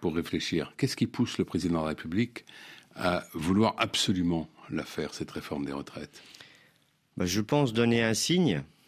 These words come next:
Speaker 2: donner un signe à l'Union européenne, au marché. Là, l'idée, euh, en,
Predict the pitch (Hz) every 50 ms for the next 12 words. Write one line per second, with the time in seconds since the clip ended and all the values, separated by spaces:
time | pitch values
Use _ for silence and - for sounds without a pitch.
0 | _ _ _ _ _ _ _ _ _ _ _ _ _ _ _ _ _ _ _ _
1 | _ _ _ _ _ - - 98 104 101 107 107 107 107 101 - - 131 131 127
2 | 120 110 104 104 107 107 110 107 104 104 107 107 - 123 98 82 85 90 98 98
3 | 110 - _ _ _ _ _ _ _ _ _ _ _ _ _ _ _ _ _ _
4 | _ _ - 95 95 104 120 127 - - - 92 82 78 - - - _ _ _
5 | _ _ _ _ _ _ _ _ _ _ _ _ _ _ _ _ _ _ _ _
6 | _ _ _ _ _ _ - - 127 147 160 147 - - - _ _ _ - -
7 | _ _ - 131 147 165 147 160 170 170 165 165 160 151 139 123 120 117 110 104
8 | 104 101 98 95 95 92 90 87 82 71 - - - - - _ _ _ _ _
9 | _ _ _ _ _ _ _ _ _ _ _ _ _ _ _ _ _ _ _ _
10 | _ _ _ _ _ _ _ _ _ _ _ _ _ _ _ _ _ _ - -